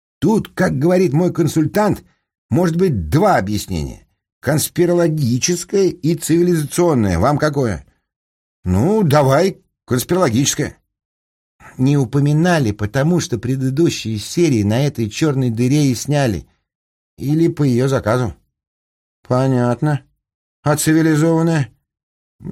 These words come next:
«Черная дыра излучает ноль информации. Но самое главное, о ней не политкорректно говорить.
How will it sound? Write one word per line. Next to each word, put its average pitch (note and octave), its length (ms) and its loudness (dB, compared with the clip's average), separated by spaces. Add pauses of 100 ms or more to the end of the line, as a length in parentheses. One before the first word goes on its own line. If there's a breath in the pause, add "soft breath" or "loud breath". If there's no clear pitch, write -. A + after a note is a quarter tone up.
(100)
«Черная F#3+ 480 0
дыра A#2+ 580 0 (340)
излучает G2 720 0 (280)
ноль C#3+ 520 2
информации. A#2 800 -2 (400)
Но F2 120 -2
самое E3 320 0
главное, A2+ 520 0 (240)
о G#2+ 160 -2
ней E3 260 2
не C#3+ 300 2
политкорректно D3 1200 -2
говорить. C3+ 840 0